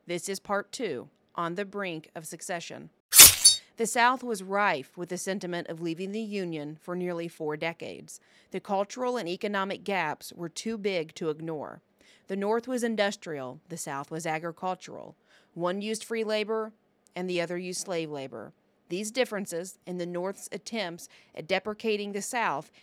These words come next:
enabled talk about the importance of states' rights. In fact, the Civil War wasn't the South's first attempt at secession. Enter the nullification crisis of eighteen thirty-two.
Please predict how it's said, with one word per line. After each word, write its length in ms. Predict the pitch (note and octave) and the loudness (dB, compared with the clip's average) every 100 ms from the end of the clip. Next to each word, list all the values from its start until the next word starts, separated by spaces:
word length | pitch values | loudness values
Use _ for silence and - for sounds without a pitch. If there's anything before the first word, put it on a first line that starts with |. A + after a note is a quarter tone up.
| _ | _
enabled 480 | F3+ G3 F#3+ G3 F#3 | -2 0 0 0 -2
talk 480 | F#3 A3+ G#3+ G3 - | 0 2 4 2 -4
about 280 | F#3 F3+ | -2 -2
the 80 | F#3 | -2
importance 680 | F3 F3+ - D4 G3+ D#3 D#3+ | -6 -6 -4 -4 -2 -4 -6
of 160 | F3 | -8
states' 320 | - D#3+ D3+ F#3 | -6 -6 -6 -2
rights. 580 | G3+ E3+ G#2+ - - - - _ _ | 2 2 -2 -8 -14 -14 -20 _ _
In 140 | - F#3+ | -8 -4
fact, 420 | A3+ A3+ F#3+ - | 2 6 6 2
the 80 | F#3 | -4
Civil 340 | - A3+ B3+ | 0 2 2
War 360 | B3 A#3+ A3 F#3 | 6 6 6 4
wasn't 340 | F#3+ F#3 F#3 | 2 0 -4
the 80 | F#3 | -6
South's 500 | - F3+ F3 E3+ - | -2 0 0 -2 -14
first 340 | - B3 C#4 B3+ | -4 -2 0 -2
attempt 480 | E3+ F3+ C#3+ D#3+ | -6 -6 -6 -8
at 140 | E3+ D#3 | -10 -10
secession. 640 | D#3+ - G3 F#3+ - - - - - _ - | -10 -2 -2 -2 -8 -14 -18 -20 -20 _ -4
Enter 360 | G#3+ A#3+ B3 | 0 2 2
the 80 | A3+ | 2
nullification 760 | G#3 F#3 F3+ F3+ G#3+ A3+ A3+ | 2 4 2 -2 -2 -2 -2
crisis 560 | G3+ E3 D3+ D#3 D3+ D#3+ - | -4 -4 -4 -6 -10 -10 -4
of 140 | G#3+ | -2
eighteen 380 | F#3+ D#3+ - D#3+ | 0 -2 -4 -8
thirty-two. 640 | D#3+ D#3 D#3 - F#3 B2+ | -6 -6 -6 -2 -2 -2